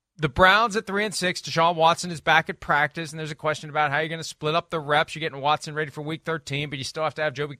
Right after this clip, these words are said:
Jacoby Brissett ready to go for the games that they're gonna play until Watson is back. Josh Allen with the elbow, he was limited in practice on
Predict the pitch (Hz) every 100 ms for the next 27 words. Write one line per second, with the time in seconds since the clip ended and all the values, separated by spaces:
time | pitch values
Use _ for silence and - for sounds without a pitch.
0 | _ - 127 160 151 131 180 123 135 151
1 | 143 123 143 143 135 - - - - _
2 | - 147 147 131 - _ _ 127 151 165
3 | 135 139 147 143 - - 143 139 - -
4 | 143 - 170 190 175 151 - 139 131 -
5 | 123 104 - 117 107 104 _ _ _ _
6 | _ - 170 170 175 165 170 160 147 143
7 | 143 156 151 147 139 123 123 143 165 156
8 | 143 131 - - 139 139 143 131 - -
9 | _ _ _ _ - 139 135 123 117